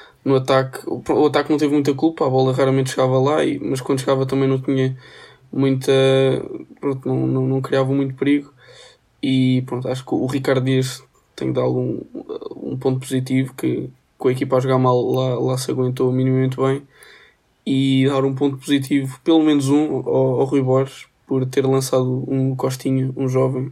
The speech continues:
numa altura tão, de, de ter-lhe dado um bom tempo de jogo, que não é comum. Portanto, fiquei muito,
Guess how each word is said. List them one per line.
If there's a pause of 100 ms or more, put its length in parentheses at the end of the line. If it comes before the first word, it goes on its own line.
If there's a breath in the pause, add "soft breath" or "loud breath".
numa
altura
tão, (1040 soft breath)
de,
de
ter-lhe
dado (120)
um
bom
tempo
de
jogo,
que
não
é
comum. (600)
Portanto,
fiquei
muito,